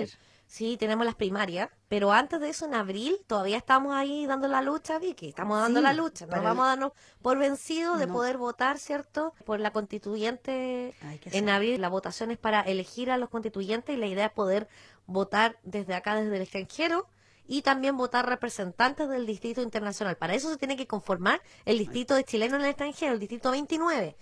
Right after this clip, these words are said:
Speaker 1: Ya.
Speaker 2: Hay cinco proyectos de ley, Vicky. Bueno, hoy día se definía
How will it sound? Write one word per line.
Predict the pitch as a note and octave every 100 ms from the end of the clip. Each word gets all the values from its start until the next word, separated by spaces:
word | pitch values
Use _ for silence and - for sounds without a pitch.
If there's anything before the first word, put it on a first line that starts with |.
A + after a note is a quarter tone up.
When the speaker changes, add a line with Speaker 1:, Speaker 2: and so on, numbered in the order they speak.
| E3 D3+
Speaker 1:
Ya. | C#3 A#2+
Speaker 2:
Hay | F#3+ G3+
cinco | - F4+ F4+ F4+
proyectos | E4 E4 D4 E4+
de | D#4+ D#4+
ley, | D#4 D#4 C#4+ C4+ C4
Vicky. | A3 G#3+ - D#3+ - - -
Bueno, | G3 F3+
hoy | F3+
día | A3
se | A#3 A#3+
definía | A3+ A#3 A#3 C4